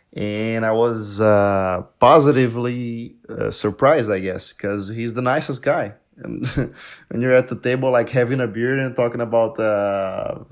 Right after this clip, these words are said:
fucked up situations <laughs> that, from the past, it's just a person. It's just like, uh, like you and I. And I guess it's really cool to have the, like, w-, when you humanize the person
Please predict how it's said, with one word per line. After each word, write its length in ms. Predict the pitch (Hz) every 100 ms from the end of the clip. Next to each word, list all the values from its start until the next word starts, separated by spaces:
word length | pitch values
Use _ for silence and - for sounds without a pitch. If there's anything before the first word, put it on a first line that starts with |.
| - -
fucked 380 | - 123 120
up 160 | 127 120
situations 640 | 120 120 120 123 139 139 131
<laughs> 40 |
that, 260 | 143 131 -
from 460 | - - - 147
the 80 | 151
past, 500 | 147 139 170 - - - - -
it's 140 | 127 113
just 280 | 135 151 247
a 40 |
person. 540 | - 175 180 - 98 98
It's 160 | 101
just 320 | 107 120 120
like, 300 | 120 113 113
uh, 340 | 120 110 107 104
like 260 | 110 110
you 80 | 120
and 120 | 117 113
I. 240 | 131 117 - _ - - - -
And 160 | 98 98
I 320 | 104 101 101
guess 200 | 107 110
it's 200 | 117 -
really 180 | 120 131
cool 240 | 135 127
to 580 | 123 - 117 113 107 101 - _ _ _ -
have 240 | 110 107 -
the, 120 | 107 -
like, 160 | 104
w-, 200 | 95 110
when 160 | 113 117
you 120 | 120
humanize 680 | 113 110 147 143 131 123 110
the 80 | 110
person 560 | - 110 104 101 98